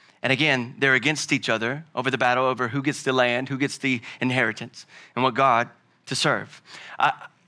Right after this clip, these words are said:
I do want you to understand before I dive into the word, please know this about Authentic Church. God,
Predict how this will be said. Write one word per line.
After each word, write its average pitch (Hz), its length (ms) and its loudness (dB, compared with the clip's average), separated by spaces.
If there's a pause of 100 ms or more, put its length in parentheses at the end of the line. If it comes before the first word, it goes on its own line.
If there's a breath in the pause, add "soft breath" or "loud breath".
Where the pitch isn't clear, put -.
(680)
I 147 40 2
do 160 100 4
want 165 160 0
you 156 80 2
to 147 60 4
understand 139 320 0
before 139 260 2
I 131 60 4
dive 131 260 2
into 131 160 -2
the 127 80 -2
word, 113 240 -2
please 147 240 -2
know 139 120 2
this 120 200 -4
about 113 240 0
Authentic 117 320 -4
Church. 113 300 -6
God, 131 320 2